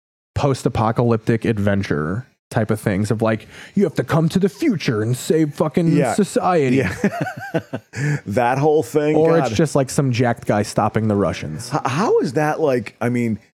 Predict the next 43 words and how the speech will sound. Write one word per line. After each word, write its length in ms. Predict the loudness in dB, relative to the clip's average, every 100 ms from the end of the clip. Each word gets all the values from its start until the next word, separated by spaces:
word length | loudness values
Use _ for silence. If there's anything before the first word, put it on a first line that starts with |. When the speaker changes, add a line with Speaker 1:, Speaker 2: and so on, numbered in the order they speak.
| _ -2
Speaker 2:
that, 380 | 0 0 -2 _ _ -6
that 220 | 0 0
has 140 | 0
been, 300 | 0 0 -2 -4 _ _
aren't 160 | -2 0
people 160 | 0 -2
sick 260 | -2 -2
of 60 | 0
that 120 | -2
Speaker 1:
Hmm. 60 | 0
Speaker 2:
storyline? 640 | 0 2 2 0 -2 -6 -12 _ _ _ -2
You 80 | 0
gotta 140 | 2
go 200 | 0 0
back 260 | 2 0 0
in 100 | -4
time 380 | 0 2 2 0
and 80 | -4
save 380 | -2 -2 0
this 240 | 0 -2 -2
and 120 | -2
do, 140 | 0 0
you 80 | 0
know, 80 | 2
it's 180 | 0 -2
like, 140 | -6 -14 -8
you're 80 | -6
still 180 | -2 0
going 260 | 2 0 0
for 100 | -4
that? 260 | -4 -6 _ _ _ -6
I 60 |
don't 100 | -4
know. 160 | -4 -8
It's, 100 | -8
that 140 | -6 -4
seems 220 | -2 -2
to 60 | 0
be 120 | 0
old 280 | 2 0 0
hat 340 | -2 -4 -6
to 80 | -14
me. 160 | -14